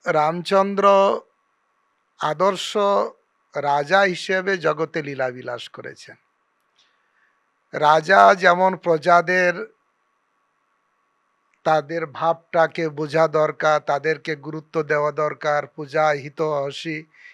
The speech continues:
হিসেবে। আসলে কৃষ্ণ লীলা বোঝাটা একটু কঠিন, কিন্তু রামলীলা সহজ, একদম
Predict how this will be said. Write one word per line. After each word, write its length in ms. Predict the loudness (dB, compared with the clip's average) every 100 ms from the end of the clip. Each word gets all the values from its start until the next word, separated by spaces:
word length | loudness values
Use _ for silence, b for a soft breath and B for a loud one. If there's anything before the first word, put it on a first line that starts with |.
| b
হিসেবে। 540 | -14 -4 -4 -2 -6 -8 _ _ _ b b b b b -4
আসলে 400 | -2 0 0 0
কৃষ্ণ 720 | -2 -8 -8 -2 2 4 2 -2 _ _ _ _ _ _
লীলা 720 | -2 4 8 10 10 6 0 -18 _ _ _ _ _ _ _ _ _ _ _ _
বোঝাটা 540 | -2 0 6 6 8 6
একটু 580 | 4 0 0 2 -2 -2
কঠিন, 560 | 0 0 0 -10 -10 -20 -10
কিন্তু 600 | -10 -2 -2 -2 -4 4
রামলীলা 880 | 6 6 2 -2 4 6 6 2 -10 _ _ _ _ _ _ _
সহজ, 540 | -10 0 4 4 4
একদম 520 | 2 0 0 0 0